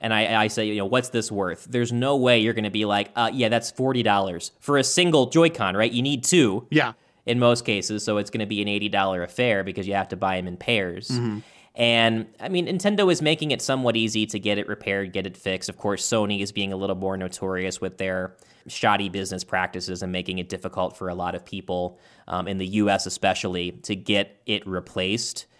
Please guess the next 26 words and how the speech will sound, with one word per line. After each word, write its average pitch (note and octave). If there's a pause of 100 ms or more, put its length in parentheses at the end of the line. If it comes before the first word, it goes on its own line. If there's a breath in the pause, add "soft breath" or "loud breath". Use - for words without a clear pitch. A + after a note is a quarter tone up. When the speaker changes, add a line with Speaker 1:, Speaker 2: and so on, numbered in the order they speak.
(240 soft breath)
Speaker 1:
So F#2
hopefully, G2
you F#2+
know, F#2
as F#2
a F#2+
result F#2
of D#2+
a F2+
lawsuit F#2+
like F2+
this, - (160)
you F#2
know, F2+
that, F2
that -
something F#2
happens. F#2 (140 soft breath)
And B2
the C3+
only E3+
other D#3+
thing C3+
I'll G#2+
say A2
is F2+